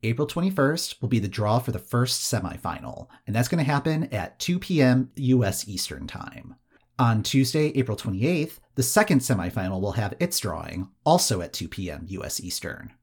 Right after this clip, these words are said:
The following Tuesday, May fifth, is the first semifinal, and that's gonna happen at three P M Eastern Time. The second semifinal will happen on Thursday, May seventh, also at three P M,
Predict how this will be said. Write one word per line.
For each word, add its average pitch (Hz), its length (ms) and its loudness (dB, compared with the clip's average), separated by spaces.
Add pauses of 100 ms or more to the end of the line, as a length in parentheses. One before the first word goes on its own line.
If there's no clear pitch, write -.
(760)
The 123 60 2
following 151 540 8
Tuesday, 101 640 -4 (120)
May 98 260 -2
fifth, 123 420 2 (180)
is 120 160 4
the 98 80 -2
first 131 420 2
semifinal, 80 800 -4 (160)
and 104 100 -4
that's 139 180 2
gonna 170 140 2
happen 151 440 2
at 95 140 -6
three 120 220 2
P 123 220 4
M 107 320 0
Eastern - 400 -8
Time. - 520 -12 (680)
The 123 100 0
second 151 260 4
semifinal 156 540 2
will 151 120 2
happen 117 280 2
on 95 180 -2
Thursday, 170 600 0 (100)
May 113 220 4
seventh, 101 520 -2 (180)
also 185 280 4
at - 120 -4
three 87 160 -6
P 92 200 -10
M, 92 300 -6